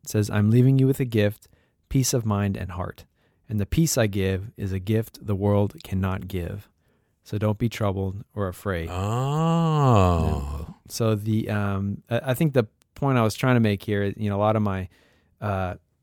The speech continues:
Speaker 1: stress, anxiety, whatever comes when, when I'm expecting, you know, in this case, like, the world to give me something,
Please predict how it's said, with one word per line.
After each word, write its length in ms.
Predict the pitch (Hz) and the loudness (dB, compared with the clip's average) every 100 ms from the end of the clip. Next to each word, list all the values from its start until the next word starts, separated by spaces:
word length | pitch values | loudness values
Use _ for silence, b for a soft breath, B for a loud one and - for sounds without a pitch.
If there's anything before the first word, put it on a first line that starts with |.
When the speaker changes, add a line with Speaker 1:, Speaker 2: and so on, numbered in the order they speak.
| _ - | _ -6
Speaker 1:
stress, 640 | - - 131 120 113 - - _ _ - | -4 2 4 6 4 -4 -10 _ _ -8
anxiety, 400 | 107 107 107 101 | -4 2 4 4
whatever 340 | 98 107 104 | 4 2 2
comes 340 | 98 110 101 95 | 0 -2 -2 0
when, 140 | 104 | -2
when 200 | 101 107 | 0 2
I'm 140 | 107 101 | 4 2
expecting, 880 | 90 - - 123 - 117 110 107 107 b b b b b _ | 0 -4 2 2 4 0 2 0 -4 b b b b b _
you 100 | 120 | -2
know, 40 | 104 | 2
in 40 | |
this 100 | 104 | 2
case, 220 | - 104 | 2 0
like, 140 | 107 101 | 0 0
the 100 | 98 | 0
world 540 | 101 107 107 98 101 - | 6 8 8 6 2 -8
to 120 | - 101 | -6 2
give 220 | 107 104 | 4 6
me 140 | 98 | 4
something, 720 | 90 98 92 98 92 92 92 | 4 0 -2 -2 -2 -2 -4